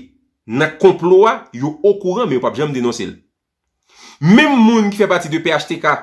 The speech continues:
m pa nan fè tout sa ki y ap eseye. Divizyon yo se yon sèl la yo ye. Se yo kraze peyi a, se yo kreye gang yo. Yo tout konnen kiyès ki toujou jouvnèl Moyiz, asasen an li nan mitan yo, chèf asasen an.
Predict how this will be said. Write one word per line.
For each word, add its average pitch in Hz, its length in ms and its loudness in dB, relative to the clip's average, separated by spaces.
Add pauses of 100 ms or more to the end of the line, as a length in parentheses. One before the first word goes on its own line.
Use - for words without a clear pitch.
(240)
m 104 120 -16
pa 127 80 -2
nan 139 120 -2
fè 120 80 -2 (920)
tout 220 300 -2
sa - 200 -2
ki 175 160 -8
y 151 60 4
ap 151 180 0
eseye. 147 240 -4
Divizyon 123 460 -4
yo 110 100 -10 (160)
se - 140 -8
yon 147 100 -4
sèl 131 240 2
la 127 140 4
yo 131 100 0
ye. 175 140 2 (260)
Se - 80 -10
yo 123 140 -8
kraze 120 260 -4
peyi 123 240 -4
a, 139 60 -4
se 123 80 -6
yo 117 60 -18
kreye 127 200 -4
gang 120 160 -2
yo. 170 160 2 (400)
Yo 247 140 6 (160)
tout 302 300 -2
konnen 226 360 2
kiyès 202 240 0
ki 156 60 -14
toujou 180 340 2
jouvnèl 160 320 -4
Moyiz, 175 320 -2
asasen 160 400 0
an 170 80 0
li 156 80 -6
nan 151 140 -2
mitan 156 260 0
yo, 110 140 -4 (100)
chèf - 320 0
asasen 143 400 -2
an. - 100 -16